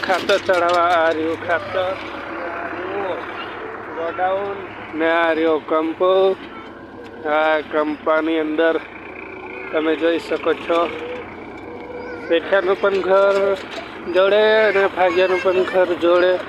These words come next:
આ રહ્યું આ બાજુ બકાટા. મેં તમને તઈ જઈને દેખાડું, તમે બન્યા રહેજો વીડિયોની અંદર. આજે પહેલી વાર જોવા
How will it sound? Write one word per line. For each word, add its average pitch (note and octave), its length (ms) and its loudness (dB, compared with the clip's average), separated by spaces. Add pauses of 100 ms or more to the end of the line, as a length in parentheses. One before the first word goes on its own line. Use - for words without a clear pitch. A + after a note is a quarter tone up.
(680)
આ E3 140 6
રહ્યું D#3+ 220 4
આ D#3+ 40 4
બાજુ D#3 280 0
બકાટા. D#3 760 0 (1300)
મેં F3 220 0
તમને F3+ 300 0
તઈ F#3+ 240 4
જઈને F#3 280 2
દેખાડું, F#3+ 440 4
તમે F#3+ 300 6
બન્યા G3 340 6
રહેજો G3+ 440 6
વીડિયોની F3+ 560 4
અંદર. F3 480 2 (2000)
આજે G3+ 380 6 (260)
પહેલી E3 260 4
વાર E3+ 200 6 (500)
જોવા E3 360 4